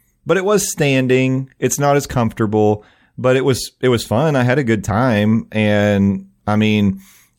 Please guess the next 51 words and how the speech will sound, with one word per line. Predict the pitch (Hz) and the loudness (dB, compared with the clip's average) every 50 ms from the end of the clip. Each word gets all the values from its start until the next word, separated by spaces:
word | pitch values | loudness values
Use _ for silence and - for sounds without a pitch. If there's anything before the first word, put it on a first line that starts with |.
| _ _ _ _ _ - | _ _ _ _ _ -4
I | 123 135 | -4 -2
think | - 156 156 - | -2 -2 -4 -4
for | - - 127 | -2 -2 0
what | 117 120 120 107 | 0 0 0 0
you're | 110 107 | -2 -2
getting, | 98 101 104 107 120 131 127 | 0 2 2 2 2 0 0
'cause | 127 113 101 | -2 0 0
usually, | 117 117 113 117 117 110 | 0 0 0 0 2 2
like, | 104 98 92 - - | 2 0 0 -2 -4
Eat | 131 135 131 | -4 -4 -2
to | - 131 | -2 -2
the | 110 | 0
Beat | 98 107 101 - | 0 -2 -2 -2
concerts | - 104 98 95 95 - 87 82 - - | -4 -2 -2 -2 0 -2 -2 -2 -2 -2
are, | 90 85 85 82 80 | -2 0 0 0 0
what, | 78 80 - 90 87 - - | -2 -4 -4 -2 -2 -2 -2
thirty | - 87 85 85 | -2 -2 0 0
minutes | 82 85 80 80 82 80 - | 0 0 0 0 -2 -2 -2
or | 95 | -4
something | 87 - 95 92 95 98 | -2 0 0 0 0 0
like | 95 92 95 | 0 0 0
that. | 107 101 101 - - - - - _ | 0 -2 -2 -2 -6 -16 -20 -20 _
It's | _ - 233 | _ -4 -2
a, | 196 226 233 | 0 2 0
it's | 226 226 | 2 2
a | 220 208 | 0 -2
similar | - - 202 190 180 156 143 131 | 0 0 0 2 2 2 2 0
thing | 123 - 123 113 107 110 | 0 0 0 2 2 0
if | 107 - | 0 0
you | 110 98 | 0 0
go | 104 104 101 | 2 0 0
see | 98 - 104 95 | 0 0 0 0
a | 90 | 0
concert, | - - 95 90 87 - - 90 85 82 - - _ - | 0 -2 -2 -2 -2 -2 0 0 0 0 -2 -6 _ -2
um, | 92 87 85 85 - | -2 0 0 0 0
at | 73 90 82 | -2 0 0
Universal | 101 101 92 85 92 87 - - 92 | 0 0 0 0 0 -2 -2 -2 -2
like | 85 85 82 80 - | 0 0 -2 -2 -2
this. | - 90 90 107 - - - - - - - - _ _ _ _ | -2 0 0 0 -2 -4 -12 -16 -20 -20 -20 -20 _ _ _ _
So | - - - 202 190 160 151 | -6 -2 0 2 2 0 -2
standing | - - - 185 175 180 185 185 180 180 160 | -4 -6 -4 -2 -2 0 2 2 0 0 0
for | - 160 | 0 0
that | 151 143 - | 0 0 -2
period | - 143 143 139 | -2 -2 0 0
of | 127 | 0
time | - 143 123 117 | 0 -2 -2 -2
is | 117 | -2
not | 120 113 107 - | -2 -2 -2 0
that | 110 101 76 69 80 | -2 -2 -2 -2 0
bad, | 85 85 90 101 117 135 143 - _ _ _ _ _ _ _ _ _ _ | 0 2 2 2 2 0 -2 -6 _ _ _ _ _ _ _ _ _ _
but | 113 120 120 117 110 101 - _ | -2 0 2 2 0 0 -4 _